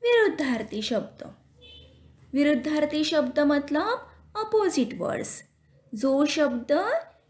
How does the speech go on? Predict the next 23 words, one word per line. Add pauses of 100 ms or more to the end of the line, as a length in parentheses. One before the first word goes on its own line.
(120)
एक
दूसरे
का
विरोधी
अर्थ
सूचित
करते
हैं (380)
उन्हें (240)
विरुद्धार्थी
शब्द
कहते
हैं। (1400)
तो
देखते
हैं (160)
अभी
हम
लोग (800)
अपोजिट
वर्ड, (280)
विरुद्धार्थी
शब्द।